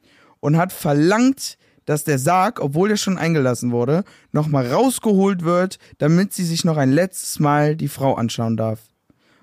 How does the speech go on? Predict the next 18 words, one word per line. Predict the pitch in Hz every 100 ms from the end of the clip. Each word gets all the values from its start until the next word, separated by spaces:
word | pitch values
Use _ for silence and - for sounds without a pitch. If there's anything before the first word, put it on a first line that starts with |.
| _ -
Und | 131 -
ich | 120
hab's | 143 139
leider | 143 143 139 131
grad | 135 127
eben, | 139 123
also | 123
ihre | 104 131
Schwester | 131 131 120
anschauen | 120 120 117
darf. | 120 117
Ich | 123
hab's | 131 131
ja |
jetzt | 127 127
leider | 131 123
schon | 135
gespoilert. | 120 - 131 131 156 190